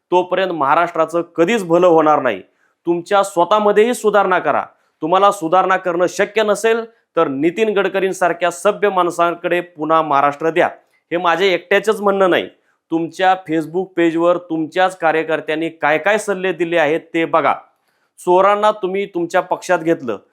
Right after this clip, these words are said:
त्याच्याऐवजी तुमच्याच निष्ठावंत कार्यकर्त्यांना मोठं केलं असतं, तर काय बिघडलं असतं, हा माझा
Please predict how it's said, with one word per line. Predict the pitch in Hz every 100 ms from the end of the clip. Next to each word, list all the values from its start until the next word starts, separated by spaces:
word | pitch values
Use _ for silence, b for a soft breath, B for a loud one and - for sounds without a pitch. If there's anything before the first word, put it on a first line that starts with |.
| _ _
त्याच्याऐवजी | 165 165 208 190 185 170 196
तुमच्याच | - 175 170 208 208 190
निष्ठावंत | 170 160 196 202 233 226 220
कार्यकर्त्यांना | 185 185 180 175 180 170 170
मोठं | 160 180 202
केलं | 202 190 170
असतं, | 170 - 185 185 b b _
तर | 151 147 -
काय | 226
बिघडलं | 214 202 180 185
असतं, | 180 190
हा | 165 151 165
माझा | 160 151